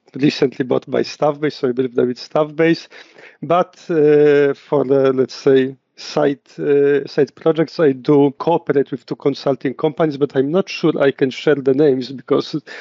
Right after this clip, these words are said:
I believe there is some P N P issues with that. But yes,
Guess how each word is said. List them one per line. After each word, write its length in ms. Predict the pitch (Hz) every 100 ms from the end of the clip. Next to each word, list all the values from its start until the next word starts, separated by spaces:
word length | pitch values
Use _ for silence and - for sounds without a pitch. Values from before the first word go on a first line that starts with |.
| - -
I 80 | 135
believe 320 | 139 143 127
there 180 | 151 143
is 100 | -
some 420 | - 151 147 135 - - _ _
P 200 | 160 143
N 120 | 147
P 400 | - 156 139 143
issues 400 | 165 147 - 127
with 200 | 131 131
that. 280 | 185 185 160
But 220 | 156 -
yes, 420 | - 139 135 -